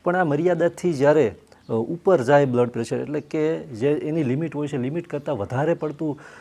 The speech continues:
જે બ્લડનું પ્રેશર છે, લોહીનું જે દબાણ છે એ વધી જાય ને, ત્યારે એને હાઈ બ્લડ પ્રેશરની બીમારી તરીકે ઓળખીએ છીએ. હાઈ બી પીની જે બીમારી છે એ એક પ્રકારની એવી સાયલન્ટ બીમારી છે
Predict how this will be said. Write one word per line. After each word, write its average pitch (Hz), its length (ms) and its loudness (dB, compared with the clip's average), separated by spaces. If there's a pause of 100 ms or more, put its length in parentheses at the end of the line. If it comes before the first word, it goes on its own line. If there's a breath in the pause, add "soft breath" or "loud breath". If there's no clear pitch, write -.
(120)
જે 113 140 0
બ્લડનું 143 500 0
પ્રેશર 131 360 0
છે, 135 220 0
લોહીનું 139 440 2
જે 131 140 0
દબાણ 131 340 0
છે 139 140 -8
એ 139 120 -4
વધી 113 300 -2
જાય 170 220 2
ને, 135 140 -2 (280 loud breath)
ત્યારે 139 200 2
એને 147 120 0
હાઈ 110 320 -2
બ્લડ 147 260 0
પ્રેશરની 131 540 -4
બીમારી 120 360 -2
તરીકે 117 320 -8
ઓળખીએ 123 380 -6
છીએ. 120 220 -6 (540 loud breath)
હાઈ 170 200 8
બી 185 140 0
પીની 190 340 -2
જે 180 120 2
બીમારી 165 380 0
છે 156 140 -4
એ 156 200 0
એક 151 120 -8
પ્રકારની 151 400 0
એવી 151 120 0
સાયલન્ટ 143 500 2
બીમારી 131 380 0
છે 101 200 -6